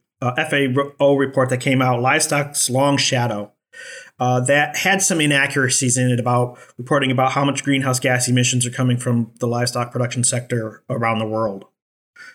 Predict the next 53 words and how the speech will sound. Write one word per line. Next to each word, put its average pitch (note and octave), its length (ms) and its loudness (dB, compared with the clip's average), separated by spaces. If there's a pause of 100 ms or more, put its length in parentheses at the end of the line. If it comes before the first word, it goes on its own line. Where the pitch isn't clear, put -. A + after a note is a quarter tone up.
(260)
That A#3 200 2
was D3 260 4
a B2+ 180 2
nice D3+ 360 2
spur D#3+ 460 2
for C3+ 720 2 (420)
the C3 140 2
U F3+ 200 4
S D3+ 100 2
dairy B2+ 340 2
industry B2+ 420 0
to B2+ 60 -2
say, C3+ 360 2
"Hey, D#3 280 2
what D3 240 2
are G3+ 160 4
we D#3+ 160 4
actually C#3+ 380 0
doing?" B2+ 420 0
So - 200 0
we D#3 520 0
did G#3 180 2
our D3+ 140 4
groundbreaking, C#3 840 0 (320)
uh, C3 140 0
life C#3+ 220 2
cycle D3+ 320 0
analysis, C3 800 2 (320)
uh, C3+ 60 2
more D3 280 4
than D3 140 2
a C3+ 100 2
decade C3+ 340 0
ago, G#2+ 360 -8 (400)
that C3 200 0
demonstrated D3 600 2
that C3 160 2
at C3 120 0
the C3 60 -10
time D3+ 420 0
we C#3+ 120 2
were C#3+ 220 -2
only D#3 320 4
two C3+ 180 0
percent B2 380 -2
of A#2 100 -6
greenhouse B2 320 2
gas A#2 320 -2
emissions A#2 460 -2
in A2+ 120 -2
the A2+ 80 -4
U G#2+ 200 -8
S. - 380 -8